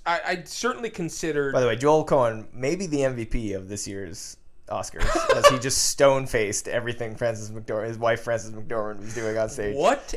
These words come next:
Speaker 1: a bizarre
Speaker 2: He was just sitting there
Speaker 1: couple.
Speaker 2: like,
Speaker 1: But you know why
Speaker 2: "I hate
Speaker 1: I
Speaker 2: everything right now."
Speaker 1: I like Joel and Frances because they are obviously weird and quirky, but it feels wholly authentic.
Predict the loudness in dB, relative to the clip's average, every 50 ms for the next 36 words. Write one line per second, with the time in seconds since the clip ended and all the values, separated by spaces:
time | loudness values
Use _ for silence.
0 | -6 -6 -6 -6 -6 -6 -8 -10 -4 0 2 2 2 0 -6 -14 -16 -16 -16 -16
1 | -14 -10 -8 -8 -6 -6 -8 -8 -10 -12 -14 -16 -16 -18 -18 -18 -18 -10 -4 0
2 | 2 2 2 2 0 0 0 -2 -2 -2 -2 -4 -2 -2 -2 -2 0 0 -2 -2
3 | -6 -10 -18 -18 -20 -18 -4 0 2 2 2 2 0 -2 0 2 4 4 4 4
4 | 2 2 0 2 2 2 4 4 4 2 2 2 0 2 2 2 0 0 -2 -4
5 | -6 -6 -8 -8 -8 -8 -8 -8 -10 -10 -14 -18 -12 -6 -4 -2 0 0 0 0
6 | -2 -4 -2 -2 -2 -2 -4 -6 -10 -10 -8 -8 -8 -8 -10 -12 -12 -12 -12 -12
7 | -12 -12 -12 -14 -14 -14 -14 -14 -14 -16 -14 -14 -10 -6 -6 -6 -6 -8 -14 -16
8 | -8 -4 -2 -2 -2 -4 -4 -4 0 2 2 2 2 0 -4 -10 -10 -10 -8 -10
9 | -10 -12 -12 -12 -12 -12 -12 -14 -14 -16 -16 -18 -18 -18 -18 -18 -18 -16 -14 -12
10 | -10 -10 -8 -8 -10 -10 -12 -14 -18 -20 -18 -16 -16 -14 -14 -16 -18 -18 -16 -12
11 | -10 -10 -10 -10 -12 -14 -16 -16 -14 -14 -16 -16 -18 -20 -20 -20 -10 -4 -2 -2
12 | -2 -2 -4 -10 -14 -18 -20 -20 -18 -18 -16 -14 -12 -10 -10 -10 -10 -10 -12 -14
13 | -16 -18 -20 -20 -20 -20 -20 -20 -16 -10 -8 -6 -4 -6 -6 -8 -12 -16 -18 -18
14 | -18 -18 -20 -20 -20 -18 -18 -18 -18 -18 -18 -20